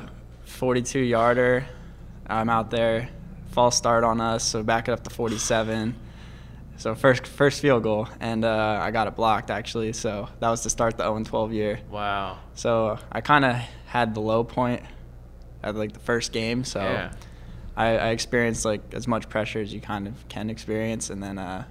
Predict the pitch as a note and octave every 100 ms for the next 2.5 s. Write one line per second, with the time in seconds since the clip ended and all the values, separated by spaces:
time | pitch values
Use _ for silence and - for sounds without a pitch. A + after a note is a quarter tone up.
0 | - A2 A2+ A2+ G#2+ F#2+ G#2 E2+ A2+ -
1 | - - - - G#2 G#2 - G#2+ G#2+ A2
2 | G#3+ F#3 - D3